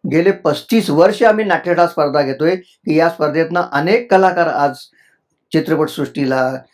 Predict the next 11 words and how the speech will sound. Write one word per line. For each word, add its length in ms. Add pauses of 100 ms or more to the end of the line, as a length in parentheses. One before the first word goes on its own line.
(120)
नाट्यसृष्टीला 760
मिळालेले 380
आहेत. 220 (680)
अनेकांचा 480
व्यक्तिमत्व 580
विकास 420
या 120
नाट्यछटा 360
स्पर्धांमुळे 540
झालेला 320
आहे. 100